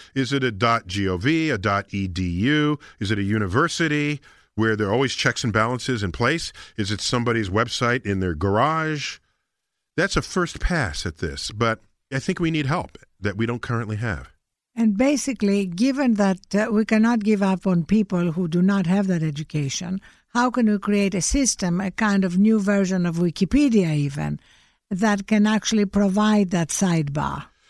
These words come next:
Speaker 1: Yeah, I, I, I don't know. You know, I'm, it's always easier to cite a problem than to solve it. So I'm not, I'm guilty of that in this moment. But, uh, in, in the curriculum, you have to go back into the curriculum, fix it, convince school boards,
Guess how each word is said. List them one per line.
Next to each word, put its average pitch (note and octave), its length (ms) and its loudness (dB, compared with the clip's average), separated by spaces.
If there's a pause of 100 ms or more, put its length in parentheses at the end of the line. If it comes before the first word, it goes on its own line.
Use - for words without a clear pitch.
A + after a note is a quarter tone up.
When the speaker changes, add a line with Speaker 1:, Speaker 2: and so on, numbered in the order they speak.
(280)
Speaker 1:
Yeah, A#2+ 400 2
I, B2 80 -2
I, - 640 -8
I D3 40 0
don't D#3 220 -4
know. E3 400 0
You B2+ 80 0
know, C3+ 80 0
I'm, B2+ 220 -2
it's A#2 160 -4
always B2+ 260 0
easier B2+ 300 0
to - 120 -4
cite A2 280 0
a G2+ 40 -6
problem F#2+ 360 -2
than F2+ 100 -2
to E2+ 120 -6
solve F#2 320 -2
it. C#2+ 160 -14
So F2+ 440 -2
I'm F#2 140 -2
not, G2 160 -2 (480)
I'm F#2 100 -2
guilty G#2 320 -2
of E2+ 120 -4
that D#2 280 -6
in E2 120 -2
this D#2 140 -6
moment. F#2 360 -2 (520)
But, A2 380 -2 (500)
uh, G#2+ 120 -8 (480)
in, A#2 300 -4
in A#2+ 200 0
the A#2+ 80 0
curriculum, C3 440 -2
you B2+ 60 0
have C3 80 0
to A#2+ 80 -12
go A#2 100 0
back A#2 260 0
into A#2+ 160 -4
the G2 80 -2
curriculum, A2 520 -2
fix - 260 -4
it, G#2+ 100 -4
convince G#2+ 360 -4
school C#3+ 240 -2
boards, F2+ 420 -6